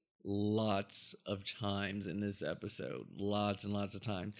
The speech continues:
So we're at a point in this series now where I guess if it's used for hijinks or some kind of joke,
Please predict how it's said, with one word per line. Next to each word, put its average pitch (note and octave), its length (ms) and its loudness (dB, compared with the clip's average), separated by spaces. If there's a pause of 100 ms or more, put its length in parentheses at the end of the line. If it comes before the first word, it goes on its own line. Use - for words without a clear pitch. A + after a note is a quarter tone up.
(240)
So - 160 4
we're F3+ 100 10
at F3+ 120 10
a C#3+ 60 8
point C#3+ 280 2
in B2+ 40 4
this G#2+ 140 4
series G#2+ 540 4
now G2 380 2
where G2+ 200 4
I G#2 120 6
guess G#2+ 340 2
if G#2+ 180 -2
it's G2 200 -4
used G#2+ 540 2
for G2+ 160 0
hijinks G#2 680 0
or G#2 40 -4
some G2+ 220 -4
kind G#2 220 -4
of G#2 100 -4
joke, B2 460 0